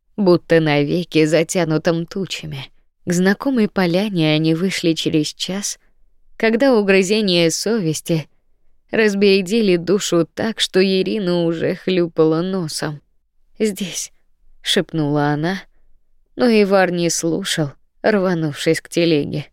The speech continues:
Пока он осматривал колёса,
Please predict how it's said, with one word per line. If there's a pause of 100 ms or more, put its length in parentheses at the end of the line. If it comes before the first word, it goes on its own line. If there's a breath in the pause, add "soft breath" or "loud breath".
(680)
Пока
он
осматривал
колёса,